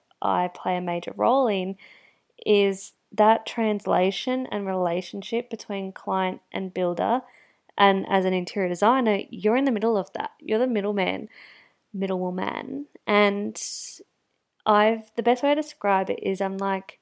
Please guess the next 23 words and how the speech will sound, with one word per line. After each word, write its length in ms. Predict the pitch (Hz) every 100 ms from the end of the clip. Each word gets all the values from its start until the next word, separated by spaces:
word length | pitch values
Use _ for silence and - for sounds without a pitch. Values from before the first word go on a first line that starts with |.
| _ -
yeah, 200 | 233 185
I 60 |
guess, 220 | 190 240 247
like, 180 | 240
the 80 | -
translator, 1080 | 254 - 202 233 226 98 - - 64 226 233 -
um, 500 | 202 196 190 190 190 -
and 500 | 208 196 190 190 185 - - - _ _ _ -
almost 580 | 226 254 247 - - - _ _ -
their 180 | 214 202
representative, 840 | 202 208 202 185 180 185 190 - -
their 180 | 190
lawyer, 520 | 180 180 - - 226 277 -
<laughs> 340 | 262 - -
if 280 | - 214 202
you 160 | 185 180
will. 320 | 196 - - _ _
For 120 | -
me, 500 | 214 240 233 190 - - -
I 200 | 220 233
understand 760 | 247 254 226 202 202 196 - _ -
my 140 | 190
client. 600 | 196 - 190 185 226 294